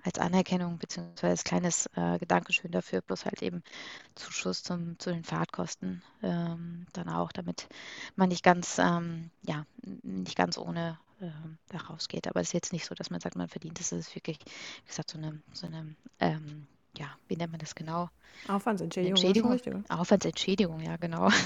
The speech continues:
Speaker 1: <laughs> Ja, genau.
Speaker 2: Okay, jetzt waren wir aber schon beim Thema Nachwuchs und dann sind wir natürlich bei der Frage, wie wird man denn Race Official?
Speaker 1: Ja, ähm, eigentlich läuft es primär über die Vereine, in denen man ja meistens organisiert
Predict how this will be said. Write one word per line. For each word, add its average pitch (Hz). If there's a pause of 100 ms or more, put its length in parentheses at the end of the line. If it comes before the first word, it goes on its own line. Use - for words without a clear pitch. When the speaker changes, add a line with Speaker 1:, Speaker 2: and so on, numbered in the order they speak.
(280)
Speaker 1:
<laughs> -
Ja, 175 (100)
genau. 151 (600)
Speaker 2:
Okay, 269
jetzt 214
waren 262
wir 220
aber 202
schon 208
beim 196
Thema 220
Nachwuchs 233
und 214
dann 208
sind 214
wir 220
natürlich 214
bei 196
der 190
Frage, 214
wie 208
wird 311
man 226
denn 170 (320)
Race 190
Official? - (680)
Speaker 1:
Ja, 180 (720)
ähm, 220 (580)
eigentlich 262
läuft 202
es -
primär 180 (320)
über 175
die 160
Vereine, 165
in 151
denen 151
man 156
ja 151
meistens 156
organisiert 156